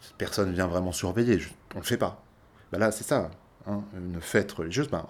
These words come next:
si, si, si elle doit être chômée, c'est-à-dire si on ne doit pas travailler, bah, on ne travaille pas. L'une fait tort à l'autre, et monsieur le curé, de quelques nouveaux saints, charge toujours son prône.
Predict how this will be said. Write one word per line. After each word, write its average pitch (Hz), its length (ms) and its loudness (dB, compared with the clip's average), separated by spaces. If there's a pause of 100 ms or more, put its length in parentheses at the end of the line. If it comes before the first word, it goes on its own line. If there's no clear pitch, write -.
si, - 180 -10
si, 85 320 -8
si 98 220 -6
elle 92 120 0
doit 90 140 0
être - 200 -8
chômée, 127 460 0
c'est-à-dire - 200 -12
si - 120 -10
on 92 40 -2
ne 90 40 -2
doit 85 160 -4
pas 123 100 0
travailler, 123 240 -2
bah, 151 100 -4
on 160 60 -2
ne 160 60 -2
travaille 160 340 -2 (220)
pas. 135 200 -2 (1500)
L'une 170 220 10
fait 151 180 2
tort 151 220 6
à 143 40 4
l'autre, 143 340 4
et 120 40 6
monsieur 135 240 0
le 117 120 6
curé, 131 340 -2
de 120 100 4
quelques 135 300 2
nouveaux 104 320 4
saints, 151 320 -2
charge 131 380 -2
toujours 127 280 -4
son 117 160 -6
prône. 98 260 2